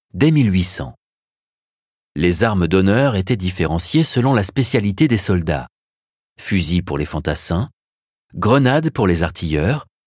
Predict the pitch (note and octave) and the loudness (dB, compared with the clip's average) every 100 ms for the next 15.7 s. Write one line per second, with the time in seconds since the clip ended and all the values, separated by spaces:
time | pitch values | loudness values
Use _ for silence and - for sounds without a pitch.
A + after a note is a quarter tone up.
0 | _ - D#2 - D#2+ G#2 D#2+ D2 G#2 F2 | _ -12 -10 -6 0 0 0 0 -2 0
1 | E2 D#2 F#2 C3+ F#2+ - F2 D#2+ - C#3 | -2 -2 -2 -2 -4 -4 -6 -4 -4 -2
2 | F2 D#2+ A#2 F2+ C#2+ - C#2+ G#2 D3 _ | 0 0 -2 -2 -8 -8 -4 -4 -6 _
3 | _ _ _ _ _ _ - A2+ G2+ G2 | _ _ _ _ _ _ -2 -2 0 0
4 | F2 E2+ G#2+ E3 A2 E2+ D2 D2 E2 C3+ | 0 0 0 2 0 0 -2 -2 -2 0
5 | D#3+ - _ _ _ _ _ - D3 D3+ | -2 -6 _ _ _ _ _ 2 2 2
6 | E3+ F3 C#3+ A2 A2+ D3 D3 D3+ - F#2+ | 2 2 2 0 2 2 2 -2 0 2
7 | F2 G2+ B2+ - D3+ - F#2 D2 C#2+ B1+ | 2 2 -2 0 0 2 -2 -2 -6 -8
8 | - _ _ _ _ _ _ _ _ _ | -16 _ _ _ _ _ _ _ _ _
9 | _ _ - E2+ F2 F2+ F#2 F#2 F#2 A#2+ | _ _ -2 2 2 0 -2 0 0 -2
10 | - _ _ _ - C#3+ E3+ D#3 C#3+ C3 | -8 _ _ _ -2 2 2 2 0 0
11 | B2 G#2 F#2 - D#3+ G#2 F2+ E2+ F2+ F2 | -2 -2 -2 -2 0 2 2 2 0 0
12 | E2 E2+ D#2 - E2 G2 A2+ - _ _ | -2 0 -2 -2 -2 -2 -4 -12 _ _
13 | _ - G2 E3 C#3 A#2 F#2+ F#2 F3+ B2+ | _ -8 -4 0 2 2 0 -2 0 0
14 | - - A#2 C#3+ - A#2+ G#2 D2+ F2+ A2+ | 0 -4 -2 -4 -2 -2 0 -2 -4 -4
15 | G2 F2+ D#2+ E2+ C#2 C2+ B1+ | -2 -2 -2 -2 -4 -8 -14